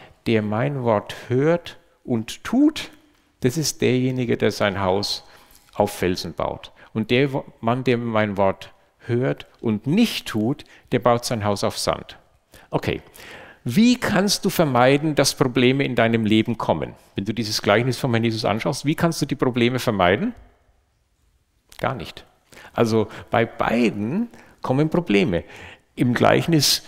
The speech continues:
Stürme, ähm,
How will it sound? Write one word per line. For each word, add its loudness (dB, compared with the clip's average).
Stürme, 4
ähm, -6